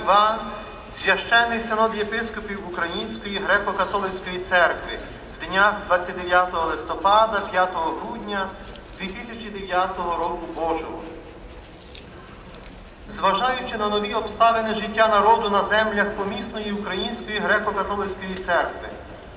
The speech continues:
та нашій батьківщині Україні, і наші душпастерські потреби і вимоги щодо створення нових структур,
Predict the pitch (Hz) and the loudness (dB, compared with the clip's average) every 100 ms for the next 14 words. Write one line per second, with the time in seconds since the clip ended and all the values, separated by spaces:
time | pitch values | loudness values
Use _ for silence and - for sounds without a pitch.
0 | - - - - - 190 214 220 220 208 | -16 -18 -18 -8 2 6 6 4 -2 -2
1 | 196 190 190 - 220 214 208 208 202 202 | -2 -2 -8 -6 -6 -4 -4 -2 0 0
2 | 196 190 - - - - - - 185 202 | 0 -4 -8 -12 -12 -14 -14 -4 2 4
3 | 247 - 220 214 - 233 226 226 220 - | 4 0 -6 -6 4 6 6 0 -6 -6
4 | 208 196 190 185 208 214 214 196 196 220 | -6 -4 -2 0 2 0 -2 -6 -4 -4
5 | 214 175 - - - 190 175 175 185 233 | -2 -2 -4 -8 -8 -4 -4 -6 0 2
6 | 226 214 202 202 220 - 202 202 - 220 | 4 2 0 0 -4 -4 -6 -8 -6 -4